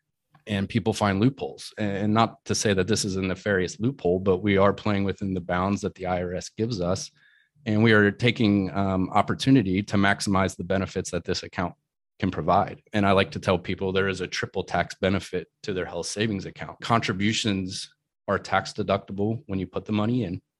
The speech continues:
So that's a current year tax deduction. The current contribution limits for twenty twenty-two are three thousand six hundred and fifty dollars for an individual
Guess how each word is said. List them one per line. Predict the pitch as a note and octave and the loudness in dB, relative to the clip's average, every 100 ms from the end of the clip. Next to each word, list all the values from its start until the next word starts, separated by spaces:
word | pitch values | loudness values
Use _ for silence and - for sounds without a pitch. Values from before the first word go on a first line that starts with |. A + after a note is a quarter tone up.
| _ _ _ _ _ | _ _ _ _ _
So | - | -4
that's | G2 G2 | -2 0
a | F#2+ F2 | 0 -2
current | - A2 G#2 F#2+ | -2 0 0 -2
year | G2 F#2+ | -2 -2
tax | - F#2 - | 0 -2 -2
deduction. | - F2 F2 - G#2+ C3+ _ _ _ _ _ - - _ | -6 -2 -2 -2 -6 -6 _ _ _ _ _ -20 -20 _
The | G#2+ | -6
current | G2+ - C3 A#2 | -2 2 4 4
contribution | A#2+ A2 G#2 G#2 G#2+ G#2 | 0 0 -4 -4 -2 -2
limits | G2+ G#2 - | 0 -2 -4
for | G2 | -8
twenty | - G#2+ G2 | -6 -4 -4
twenty-two | F2+ G2+ F#2 - - C3 A2 G#2 F#2+ | -4 -6 -6 -6 -4 -2 -2 -2 -4
are | G2 F#2+ F#2 | -2 -2 -2
three | - A2 | -4 -10
thousand | G2 F#2+ G2 G2 F#2 | -4 -2 0 -2 -6
six | - - | -10 -8
hundred | G2+ F#2+ | -6 -4
and | F2+ | -6
fifty | F2+ G2 F#2 | -10 -8 -6
dollars | F#2 F#2 F2+ F2 F2+ | -2 -2 0 -4 -6
for | F#2 | -6
an | F2+ | -4
individual | F2 E2+ G2+ F#2+ F#2+ F2+ G2+ | -4 -4 -4 -4 -2 -4 -4